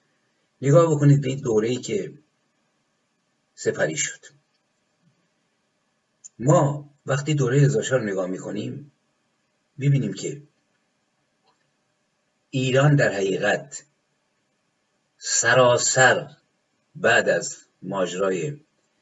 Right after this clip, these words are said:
اه، به اصطلاح استبداد صغیر و برآمدن احمد شاه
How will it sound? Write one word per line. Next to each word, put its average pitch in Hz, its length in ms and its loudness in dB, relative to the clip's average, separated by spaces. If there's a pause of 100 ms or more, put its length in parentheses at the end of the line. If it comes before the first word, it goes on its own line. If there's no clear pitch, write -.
(480)
اه، 143 180 -8
به - 140 -6
اصطلاح - 520 -6 (340)
استبداد - 640 -4
صغیر 123 640 -6
و - 80 -2
برآمدن 85 560 -6
احمد - 380 -10
شاه - 460 -8